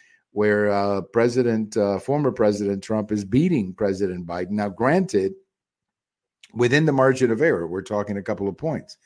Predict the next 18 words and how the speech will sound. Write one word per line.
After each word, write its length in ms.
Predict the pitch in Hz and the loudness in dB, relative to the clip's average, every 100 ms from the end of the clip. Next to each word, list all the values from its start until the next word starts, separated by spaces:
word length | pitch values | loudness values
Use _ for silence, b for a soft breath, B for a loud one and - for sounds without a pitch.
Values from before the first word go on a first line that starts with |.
| b b b b _ | b b b b _
but 140 | 110 104 | -2 0
the 100 | 113 | 0
tendency 540 | 147 175 208 160 139 | 2 4 2 0 -2
is 140 | 123 | -2
there. 280 | 131 190 87 | -2 -2 -2
The 100 | 87 | -6
tendency 600 | 92 127 147 135 127 117 | -4 -4 -2 -6 -4 -2
is 160 | 104 82 | -2 -2
there. 300 | 139 160 92 | -2 -2 -4
And 100 | 95 | -4
if 140 | 98 | -4
the 100 | 101 | 0
election 400 | 101 127 131 143 | 0 0 -2 -2
were 140 | 117 107 | 0 0
held 220 | 113 107 | 0 -2
today, 460 | 101 117 147 98 98 b b b b b b - | 0 0 2 0 -2 b b b b b b -6
I 100 | 107 | -2
think 360 | 110 135 131 | 2 2 0